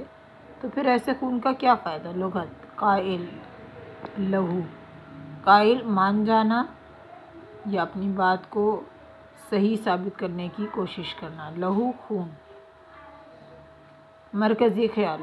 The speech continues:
वालिदैन की जिम्मेदारी है कि जहाँ वो औलाद को दीगर सहूलियात ज़िंदगी उम्दगी से मुहैया करते हैं, वहीं उनको चाहिए कि बच्चों की तरबियत का भी ख्याल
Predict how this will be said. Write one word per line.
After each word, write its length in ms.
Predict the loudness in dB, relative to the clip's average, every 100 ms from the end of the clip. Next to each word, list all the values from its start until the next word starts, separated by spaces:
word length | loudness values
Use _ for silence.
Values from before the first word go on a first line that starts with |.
| -2
वालिदैन 440 | 0 2 0 0
की 80 | -2
जिम्मेदारी 560 | -2 -2 2 2 4 2
है 80 | 0
कि 120 | -2
जहाँ 320 | -2 2 2 2
वो 80 | 2
औलाद 380 | 2 2 0 0
को 120 | -2
दीगर 340 | -2 0 -2
सहूलियात 600 | 2 0 2 0 0 0
ज़िंदगी 540 | -2 0 0 0 0 -4
उम्दगी 500 | -4 -4 -4 -4 -6
से 160 | -4
मुहैया 420 | -2 0 2 2 0
करते 320 | -2 -4 -4
हैं, 180 | 0 0
वहीं 260 | 0 0 2
उनको 260 | 0 0 0
चाहिए 380 | 0 0 -2
कि 100 | -2
बच्चों 320 | -4 -4 -6 -6
की 120 | -6
तरबियत 500 | -6 -6 -4 -6 -4
का 100 | -4
भी 200 | -2 -4
ख्याल 420 | -4 -4 -4 -6